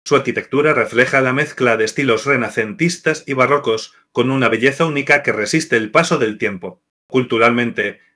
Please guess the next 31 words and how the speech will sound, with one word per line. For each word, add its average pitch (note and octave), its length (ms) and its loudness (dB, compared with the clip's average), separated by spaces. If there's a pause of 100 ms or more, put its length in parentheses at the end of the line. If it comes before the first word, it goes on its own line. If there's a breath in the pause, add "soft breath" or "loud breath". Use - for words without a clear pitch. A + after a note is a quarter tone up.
(120)
este F3+ 280 2
hospital A#2 500 0
es C#3 100 -4
crucial B2 460 0
para G#2+ 180 -2
entender G#2+ 560 0
el G#2 80 2
desarrollo B2+ 540 -2
de A2+ 100 2
la A2 140 0
medicina C3 840 0
y C#3 140 -2
la C3 120 2
caridad A#2+ 520 0
en C#3 100 -2
la A#2+ 140 2
época A2+ 340 -2
colonial. F#2+ 600 -8 (300)
Fue F3 140 6
un C#3+ 160 4
pilar A#2+ 320 2
de C#3 60 -2
la A2 100 0
comunidad, G2+ 720 -6
atendiendo B2 600 0
a C3+ 60 0
miles A2+ 300 2
de G#2+ 60 -2
personas B2+ 420 -2
durante A#2+ 380 0
décadas. F#2+ 680 -4